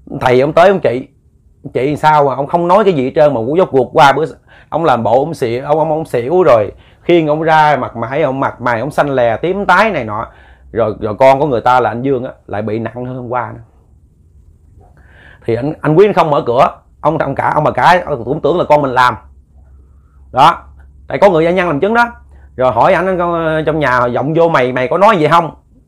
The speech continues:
Thì anh nói có. Mà kêu anh mở cửa anh không mở. Thì bà con nên tức giận, tao nói bây giờ là ông cả không phải là giải quyết cái chuyện này. Kêu, ờ, thằng Quý nó kêu thầy bùa nó gỡ bùa cho, cho người ta. Rồi sao mà hại người ta vậy được?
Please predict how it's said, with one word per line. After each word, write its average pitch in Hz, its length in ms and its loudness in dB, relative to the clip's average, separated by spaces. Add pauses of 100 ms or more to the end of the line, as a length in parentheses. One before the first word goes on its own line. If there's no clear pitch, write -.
Thì 117 100 -6
anh 131 100 -6
nói 165 120 -4
có. 208 220 4 (1200)
Mà 117 100 -6
kêu 180 180 4
anh 185 80 2
mở 156 160 0
cửa 139 120 0
anh 185 80 -2
không 160 160 -4
mở. 131 220 0 (1700)
Thì 127 80 0
bà 127 100 0
con 160 220 4
nên 165 140 -2
tức 226 180 0
giận, 143 260 0
tao 180 100 -2
nói 196 100 2
bây 185 120 0
giờ 143 140 4
là 151 100 2
ông 156 140 -4
cả - 80 -2 (100)
không 180 120 2
phải 170 120 4
là 151 80 0
giải 143 180 0
quyết 202 160 0
cái 175 80 -8
chuyện 135 160 -4
này. 131 240 -6 (280)
Kêu, 180 280 6
ờ, 160 200 6
thằng 131 260 -2
Quý 226 160 2
nó 202 120 -2
kêu 170 160 0
thầy 131 160 0
bùa 127 180 0
nó 165 80 -2
gỡ 151 200 0
bùa 139 160 2
cho, 143 100 -2
cho 156 80 -6
người 131 100 -6
ta. 156 300 0 (460)
Rồi 120 80 -12
sao 175 140 4
mà 143 100 0
hại 131 200 0
người 147 80 -2
ta 151 180 4
vậy 147 100 -2
được? 139 200 0